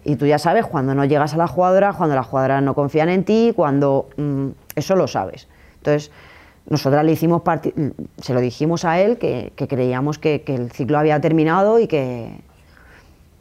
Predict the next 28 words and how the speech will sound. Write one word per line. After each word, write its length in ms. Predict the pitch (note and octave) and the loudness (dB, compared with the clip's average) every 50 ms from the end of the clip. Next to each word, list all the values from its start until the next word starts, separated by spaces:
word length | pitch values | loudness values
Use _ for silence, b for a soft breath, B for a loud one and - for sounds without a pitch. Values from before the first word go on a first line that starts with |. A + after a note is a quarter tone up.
| _ - | _ -6
y 100 | - C3+ | -4 -4
que, 100 | - A#2 | -2 0
bueno, 240 | A#2+ A#2 C#3+ E3 F#3 | -2 0 0 0 0
pues 120 | F3+ F#3 - | -2 -2 -2
que 80 | D#3 | -2
necesitábamos 680 | C#3 C3+ A#2+ A#2+ C3+ B2+ C3+ C3 C#3+ D#3 D#3+ E3 - - - | -4 -4 -4 -4 -4 -2 0 0 2 2 0 0 -2 -6 -14
gente 340 | - - F3 E3+ E3+ D#3+ A3+ | -8 -2 0 0 2 2 2
con 200 | - G3+ D#3 D3 | 2 2 0 2
más 160 | C#3+ C#3+ C#3+ | 0 0 2
experiencia 720 | E3 E3+ D#3+ - F#3 F3 F3+ F#3 F#3+ F#3 A#3+ A#3+ B3+ C#4+ C4 - | 0 0 0 0 2 2 2 2 2 2 2 2 2 2 -2 -2
porque 460 | F#3 E3 C#3+ - C#3+ C3 C3 C3 C3 B B B B B | -2 -2 0 0 0 0 0 -2 -4 B B B B B
ya 140 | - D3+ | 0 0
estábamos 420 | C#3+ - - D3+ D#3+ E3+ F3+ F3+ E3+ | 0 2 0 0 2 2 2 2 2
dentro 360 | E3+ F3 F#3+ F#3+ G#3+ A#3+ C4 | 2 2 2 4 2 2 4
de 120 | B3 G#3 E3+ | 4 4 4
las 300 | C#3+ C#3 C3+ - - - | 4 2 0 0 -2 -2
mejores 360 | D#3 C#3+ - C#3 C#3+ D3 C#3 | -2 -2 0 2 0 2 2
selecciones 380 | D#3+ F3 G#3 G#3 A3+ A3 F#3+ D#3 | 2 2 2 2 2 2 2 2
del 100 | D3 C#3 C3+ | 2 2 2
mundo, 400 | D3+ G#3 B3 A#3 - - - - - _ _ _ _ | 4 4 4 2 0 -4 -10 -16 -20 _ _ _ _
aunque 220 | - D#3 D3+ C3+ D3 | -2 0 2 2 2
nos, 180 | D3+ C#3+ - C#3 C3+ - - | 2 0 0 -2 -4 -2 -2
aunque 240 | - D3+ C#3 - C3+ | -4 -4 0 0 0
nos 120 | C#3+ C3+ C3+ | 0 0 -2
estuviésemos 500 | B2+ - D3+ C#3 D#3+ D#3+ A3+ A#3 A#3+ G#3+ | -2 0 0 0 2 2 2 0 2 0
marchando 380 | G#3+ E3 D3 - D3+ D3 C#3 A#2 | 0 -2 -2 -2 -2 -2 -2 -2
para 160 | B2+ A#2+ A#2+ | -2 -2 -2
casa. 280 | - - B3 A#3+ - | -2 -4 -4 -6 -10